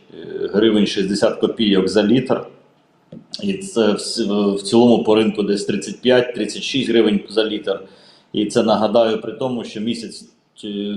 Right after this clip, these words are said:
тому газ коштував двадцять сім гривень. Тобто... За, е, неповний місяць, е, з-, зростання ціни склало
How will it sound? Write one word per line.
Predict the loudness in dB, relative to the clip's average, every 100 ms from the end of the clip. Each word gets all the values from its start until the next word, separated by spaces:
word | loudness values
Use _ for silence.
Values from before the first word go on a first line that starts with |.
| 0
тому | 2 4 2 2 0
газ | 0 2 0 0
коштував | -2 -2 0 0 0
двадцять | 0 0 -4 -4
сім | -4 -4 -8 -16 _ -10
гривень. | 0 2 2 0 -2
Тобто... | -4 -2 -4 -4 -8 -20 _ _ -16
За, | -2 2 4 4 0 -6 -16 -18
е, | -12 -10 -10 -10 -12 -18 _ _
неповний | -2 0 2 2 2 0 0
місяць, | -4 -2 -2 -2 -6
е, | -8 -6 -8
з-, | -12 -16 -18 -20
зростання | -8 -6 -2 0 0 0
ціни | -4 -2 -2
склало | -2 2 4 4 0